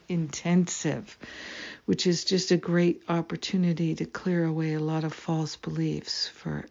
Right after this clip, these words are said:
everyone and to improve our ability to communicate in relationships and perceive intuitively and get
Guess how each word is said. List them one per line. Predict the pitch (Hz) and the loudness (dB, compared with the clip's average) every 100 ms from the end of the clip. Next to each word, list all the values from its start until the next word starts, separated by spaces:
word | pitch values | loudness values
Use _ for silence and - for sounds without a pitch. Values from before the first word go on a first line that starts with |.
| _ - | _ -2
everyone | 170 170 160 151 139 151 160 _ _ _ _ _ _ _ _ _ _ - - | 0 2 0 -2 -4 -4 -8 _ _ _ _ _ _ _ _ _ _ -16 0
and | 190 170 | 2 4
to | 180 | 4
improve | 160 156 - 180 175 160 | 4 2 2 4 4 4
our | 151 | 0
ability | 156 160 170 160 151 147 - - - - - - | 0 2 2 2 0 -4 -12 -14 -12 -12 -12 -2
to | - | 2
communicate | - 180 165 160 208 214 156 143 - | 4 4 6 6 6 4 0 0 -2
in | 226 165 | 0 2
relationships | 156 156 156 160 - 165 - 156 151 - 165 | 2 0 0 -2 -2 -4 -4 -6 -6 -6 -4
and | 156 | -4
perceive | - 151 - - 170 160 160 | -4 -6 -2 0 2 2 0
intuitively | 156 147 - 170 165 160 - 160 156 151 | -4 -4 -2 0 0 -2 -4 -4 -2 -4
and | 151 | -4
get | - 165 175 | -2 -2 -4